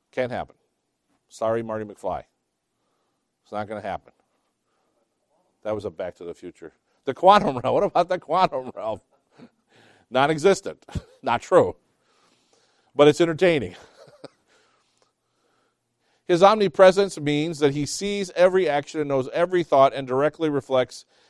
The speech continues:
his characteristic as omniscient or all-knowing. So, there's a funny line in a movie called Groundhog Day where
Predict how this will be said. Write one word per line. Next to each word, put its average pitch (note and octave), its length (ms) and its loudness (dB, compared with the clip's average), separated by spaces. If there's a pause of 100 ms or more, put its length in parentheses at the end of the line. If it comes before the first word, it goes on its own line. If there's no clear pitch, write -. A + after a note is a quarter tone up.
his F3 240 0
characteristic C3+ 720 -2
as A#2 260 -4
omniscient B2 640 -6
or A2+ 120 -4
all-knowing. A2 640 -4 (1700)
So, D3+ 380 2 (3000)
there's B2+ 200 0
a - 60 -4
funny E3 240 -2
line C#3+ 400 -2 (840)
in B2+ 140 -6
a B2+ 60 -4
movie C#3 200 -2
called B2 240 -2
Groundhog B2+ 400 -2
Day G2 280 -8 (960)
where B2 460 0